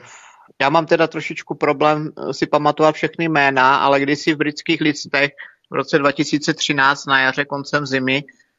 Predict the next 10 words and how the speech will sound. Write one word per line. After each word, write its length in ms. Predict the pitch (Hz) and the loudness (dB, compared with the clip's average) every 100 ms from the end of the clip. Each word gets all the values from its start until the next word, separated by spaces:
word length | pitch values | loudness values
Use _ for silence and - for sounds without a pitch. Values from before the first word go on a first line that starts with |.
| _ | _
napsal 720 | 135 131 - - 139 135 143 - - | -2 -2 0 2 6 6 6 4 -2
jeden 440 | 127 139 143 143 - - | 0 2 2 -2 -10 -4
český 460 | - 143 - - | -2 -2 -6 -6
neomoravský 720 | 139 135 135 135 135 - 156 143 | -2 0 0 0 0 -4 -4 0
vědec, 340 | 135 131 131 | 2 2 0
který 300 | - 131 135 | -4 0 0
pracoval 800 | 135 131 131 - 135 131 131 131 | 0 -2 -2 -2 2 4 4 4
v 120 | - | 4
Olomouci, 840 | 131 131 131 131 131 - 143 135 135 _ _ _ _ - 117 | 4 4 2 0 -2 -2 2 2 0 _ _ _ _ -2 4
eh, 240 | 117 | 4